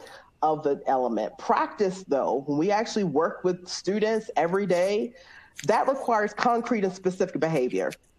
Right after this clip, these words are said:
in situations that are complex, right? Where multiple things are happening. There's no one thing, that's, there's no one box, right,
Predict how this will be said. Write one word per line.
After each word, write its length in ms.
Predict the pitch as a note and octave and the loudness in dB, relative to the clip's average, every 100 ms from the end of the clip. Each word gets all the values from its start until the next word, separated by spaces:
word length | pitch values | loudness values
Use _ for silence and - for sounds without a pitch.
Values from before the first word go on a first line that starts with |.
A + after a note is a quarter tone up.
| - _ _ | -20 _ _
in 120 | F3 | 0
situations 520 | F#3 B3 G3+ F#3+ F#3+ F3+ | 0 0 2 0 2 2
that 120 | C#3 | 0
are 120 | - - | 0 0
complex, 680 | D#3 D3 - - - - - _ _ _ | 0 2 0 0 -6 -10 -14 _ _ _
right? 320 | D#3+ D#3 - - - | 2 2 -2 -12 0
Where 100 | D#3 | 4
multiple 420 | F3 A#3+ A3 G3 | 4 2 2 0
things 300 | F#3+ E3 D#3 | 2 0 0
are 120 | D3 D3+ | 0 2
happening. 500 | C3+ - C3+ C3+ C3 | 0 0 2 2 0
There's 300 | C#3+ D3 D3 | 2 0 0
no 220 | D#3 D#3+ F3+ | 0 2 2
one 640 | F3+ B2 C#3 E3 E3 E3 D#3+ - - _ _ _ _ _ _ _ _ _ | 0 0 2 2 2 2 0 0 -12 _ _ _ _ _ _ _ _ _
thing, 580 | - - G3+ F#3 D#3+ D3 | -20 -2 0 2 2 0
that's, 160 | C3+ D3+ | 0 0
there's 180 | E3 D#3 | -2 0
no 120 | F#3 F#3 F3+ | 0 2 2
one 120 | F#3 | 0
box, 640 | - D#3+ C3 - - - - - - - _ | 0 2 0 -4 -12 -14 -20 -20 -20 -20 _
right, 400 | C#3 C3+ C#3 - | 2 2 2 -2